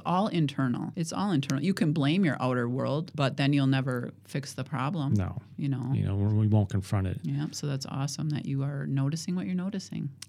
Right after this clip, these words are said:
Speaker 2: What's the one thing that's got you f-, most fired up about the future?
Speaker 1: Knowing that amazingness is possible.
Speaker 2: Amazingness is possible.
Speaker 1: Mm-hmm.
Speaker 2: I love it. Amazingness. I'm gonna write that down, guys.
Speaker 1: Yes.
Speaker 2: Amazingness is possible. So while I'm writing this down,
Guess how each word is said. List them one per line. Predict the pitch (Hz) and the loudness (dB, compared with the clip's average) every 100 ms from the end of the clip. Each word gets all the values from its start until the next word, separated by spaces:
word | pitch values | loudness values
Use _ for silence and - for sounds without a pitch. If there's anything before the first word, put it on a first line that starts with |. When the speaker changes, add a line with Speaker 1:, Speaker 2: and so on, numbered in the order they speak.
| - - - | -20 -20 0
Speaker 2:
What's | 147 - | 0 4
the | 160 | 6
one | 127 123 | 8 8
thing | 131 | 8
that's | 101 | 6
got | 95 107 | 2 0
you | 101 | 0
f-, | - | 0
most | 131 104 - | 2 2 2
fired | 98 95 98 | -2 2 2
up | 104 | 0
about | 113 101 - | -2 -4 -6
the | |
future? | - 110 - - 101 - - - 156 | -6 -6 -4 -4 -4 -6 -20 -12 -4
Speaker 1:
Knowing | 139 135 147 143 | 0 0 0 -2
that | 127 120 - - - | -6 -8 -10 -14 -2
amazingness | 139 139 135 139 139 127 135 - | 0 2 2 2 0 0 -4 -8
is | 139 | -12
possible. | - - 143 - - - 143 135 | -10 -10 -8 -10 -14 -10 -2 0
Speaker 2:
Amazingness | 95 98 92 110 101 - | 2 2 2 2 0 0
is | 110 - | -4 -4
possible. | - 110 101 135 110 107 | -6 -4 -2 -4 -4 -2
Speaker 1:
Mm-hmm. | 147 143 135 139 139 - - - | -2 -2 -2 -4 -6 -10 -20 -2
Speaker 2:
I | 123 | 2
love | 117 87 101 98 | 2 2 0 2
it. | 87 | 2
Amazingness. | - 85 95 127 156 151 135 135 | 0 2 8 10 10 10 10 8
I'm | 135 147 | 8 8
gonna | 110 | 10
write | 117 | 8
that | 120 120 | 8 10
down, | 127 123 | 12 12
guys. | 98 90 143 | 10 4 2
Speaker 1:
Yes. | 147 - - - | -2 -12 -4 6
Speaker 2:
Amazingness | 110 95 104 156 147 151 143 | 6 10 12 12 12 12 12
is | 135 | 12
possible. | 120 113 104 104 92 | 10 10 8 4 6
So | - 120 107 - - - | 12 12 12 6 -14 -4
while | 165 113 180 | 8 10 12
I'm | 208 | 12
writing | 147 139 120 | 12 12 10
this | 113 | 8
down, | 107 98 95 110 | 8 8 8 6